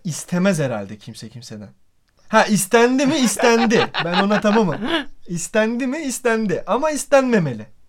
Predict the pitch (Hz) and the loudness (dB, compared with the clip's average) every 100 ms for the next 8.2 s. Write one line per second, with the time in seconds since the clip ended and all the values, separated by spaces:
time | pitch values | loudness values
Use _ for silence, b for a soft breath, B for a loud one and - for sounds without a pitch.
0 | - 151 147 135 117 104 - 208 226 226 | -10 -2 -2 -2 -8 -14 -8 -4 -4 -4
1 | - 226 233 175 107 101 123 _ _ _ | -2 2 2 0 -6 -12 -20 _ _ _
2 | _ - 131 131 131 131 135 135 139 131 | _ -10 -6 -6 -4 -4 -4 -4 -8 -8
3 | 160 147 113 - 120 110 - 113 110 107 | -10 -12 -14 -12 -12 -12 -12 -14 -12 -10
4 | 123 107 113 110 104 123 117 107 101 98 | -8 -6 -6 -8 -8 -10 -10 -10 -12 -12
5 | 110 151 - _ - B B B B 135 | -8 -10 -10 _ -20 B B B B -20
6 | _ 110 113 139 131 120 131 135 135 120 | _ -20 -20 -16 -14 -14 -14 -8 -4 -4
7 | 113 104 - 113 120 170 - 165 135 110 | -4 -10 -12 -14 -10 -10 -4 -2 -2 -4
8 | 110 - | -12 -18